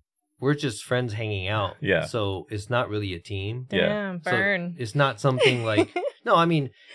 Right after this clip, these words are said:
Speaker 1: it's okay. Like, let's say if you started hanging out
Speaker 2: Yeah.
Speaker 3: Yeah.
Speaker 1: and we're just hanging out, we're just good friends,
Speaker 2: Yeah.
Speaker 1: you know?
Speaker 3: Yeah.
Speaker 1: But not like, "I wanna be a team member."
Speaker 2: Yeah.
Speaker 1: You know, how do,
Speaker 3: <laughs>
Speaker 1: because there were, like, long time ago, there used to be teams that you have to pay fees.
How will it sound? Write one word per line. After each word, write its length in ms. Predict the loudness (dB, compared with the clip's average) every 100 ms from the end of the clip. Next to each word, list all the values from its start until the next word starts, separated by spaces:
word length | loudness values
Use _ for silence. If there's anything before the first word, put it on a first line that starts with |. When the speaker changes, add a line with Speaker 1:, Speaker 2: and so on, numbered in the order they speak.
| -2
Speaker 1:
it's 180 | 2 2
okay. 440 | 2 2 2 2
Like, 220 | 0 -2
let's 140 | -4 -2
say 140 | -4
if 140 | -2
you 60 | -4
started 300 | -2 -2 0
hanging 240 | -2 -2
out 300 | -2 -2 -4 2
Speaker 2:
Yeah. 240 | 6 6 4
Speaker 3:
Yeah. 180 | -8 -4
Speaker 1:
and 160 | -2 0
we're 100 | 0
just 160 | -2
hanging 220 | -4 -2
out, 160 | -2 -2
we're 80 | -4
just 180 | -6 -6
good 160 | -8
friends, 400 | -6 -8 -10 -16 -2
Speaker 2:
Yeah. 160 | 0 0
Speaker 1:
you 40 |
know? 180 | -4 -6
Speaker 3:
Yeah. 180 | -12 -6
Speaker 1:
But 240 | -2 -2 -6 _
not 340 | 0 2 2 -4 _ -10
like, 220 | -10 -10 _ _ _ _ _ -8
"I 60 |
wanna 160 | -6 -6
be 140 | -8
a 40 | -4
team 220 | -2 -2
member." 280 | -2 -2 0
Speaker 2:
Yeah. 160 | 0 -2 -4 -2
Speaker 1:
You 80 | 0
know, 200 | 0 -2 -6 -20 0
how 140 | 2
do, 300 | 2 0 -6 -8 -12
Speaker 3:
<laughs> 220 | -12 -4 0
Speaker 1:
because 220 | 2 2
there 120 | 2
were, 100 | 2
like, 200 | 2 2
long 180 | 0 -2
time 200 | 0 0
ago, 80 | 0
there 140 | 0 -2
used 140 | -4
to 60 | -6
be 240 | -6 -6
teams 320 | -4 -2 0
that 80 | 0
you 60 | -4
have 100 | -6
to 80 | -8
pay 220 | -6 -6
fees. 680 | -6 -8 -6 -6 -8 -12